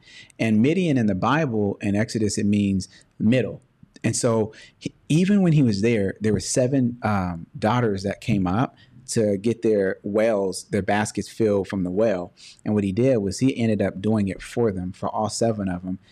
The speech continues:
He filled it up. They went on their donkeys and they went back to their dad, Jethro. Jethro was like, "How did you guys get back so soon?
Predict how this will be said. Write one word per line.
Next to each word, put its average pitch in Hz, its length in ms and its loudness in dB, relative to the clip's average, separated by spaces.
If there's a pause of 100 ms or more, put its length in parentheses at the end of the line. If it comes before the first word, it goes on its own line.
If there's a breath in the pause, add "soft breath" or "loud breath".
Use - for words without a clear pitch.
(160 soft breath)
He 110 120 -4
filled 120 240 2
it 123 100 0
up. 110 220 2
They 98 80 2
went 107 200 2
on 117 80 2
their 113 100 2
donkeys 104 400 -2
and 98 80 -2
they 101 80 -2
went 92 160 -4
back 92 220 -6
to - 80 -16
their 92 120 -6
dad, 92 300 -6
Jethro. 107 500 -4 (340 soft breath)
Jethro 127 220 0
was 117 100 0
like, 101 140 0
"How 113 140 -2
did 120 120 2
you 117 60 2
guys 107 220 0
get 101 160 -2
back 101 200 0
so 98 160 -4
soon? 98 560 0